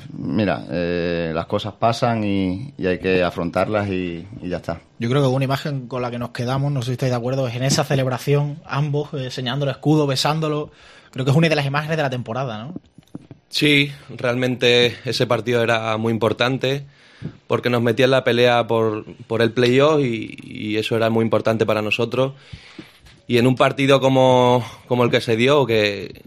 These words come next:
Speaker 3: que la verdad es que fue un partido complicado, tuvimos ocasiones y demás, pero no las hicimos. Y en la última jugada, ¿no? Eh, ga-, ganar un partido en, en la última jugada, eh, de un penalti y demás,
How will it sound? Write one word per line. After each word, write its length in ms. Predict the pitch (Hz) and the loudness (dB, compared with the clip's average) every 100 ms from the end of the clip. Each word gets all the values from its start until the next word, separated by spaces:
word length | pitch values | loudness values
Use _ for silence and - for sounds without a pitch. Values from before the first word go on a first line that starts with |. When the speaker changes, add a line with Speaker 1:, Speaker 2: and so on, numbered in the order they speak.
| - 113 - - | -16 -16 -20 -16
Speaker 3:
que 260 | - 82 | -14 -12
la 140 | 80 107 | -6 -4
verdad 180 | 104 110 | -2 0
es 60 | |
que 100 | 127 | -2
fue 160 | - 120 | 4 4
un 140 | 117 | 4
partido 680 | 113 110 117 110 110 110 107 | 0 0 0 2 4 4 4
complicado, 420 | 110 107 107 123 | 2 2 2 2
tuvimos 300 | 117 120 113 | 2 0 0
ocasiones 600 | 117 107 - 123 117 110 | 0 -2 -2 0 0 0
y 40 | 117 | 0
demás, 280 | 104 117 131 | 0 0 0
pero 160 | 113 | 0
no 300 | 107 113 110 | 2 2 2
las 160 | 107 107 | 0 -2
hicimos. 440 | 107 123 127 139 - - - - _ - | -2 0 0 -2 -8 -20 -20 -20 _ -4
Y 80 | 123 | 0
en 100 | 120 | 2
la 80 | 117 | 4
última 320 | 120 135 131 | 2 2 2
jugada, 400 | 127 117 131 120 | 2 4 4 4
¿no? 220 | 117 123 | 2 0
Eh, 160 | 113 110 | 2 2
ga-, 180 | 107 104 - | 2 -2 -14
ganar 440 | - - 110 113 | -12 -6 -2 0
un 140 | 120 117 | 0 2
partido 720 | 117 127 131 123 120 120 123 | 0 0 2 4 4 6 4
en, 240 | 120 117 | 2 0
en 160 | 123 120 | 0 4
la 80 | 117 | 2
última 300 | 120 127 117 | 2 0 0
jugada, 520 | 120 123 123 110 110 | 0 0 2 2 2
eh, 120 | 107 | 2
de 120 | 110 | 4
un 120 | 117 | 2
penalti 420 | 113 113 120 123 123 | 2 2 2 0 -2
y 20 | |
demás, 340 | 113 117 135 | 0 -2 -4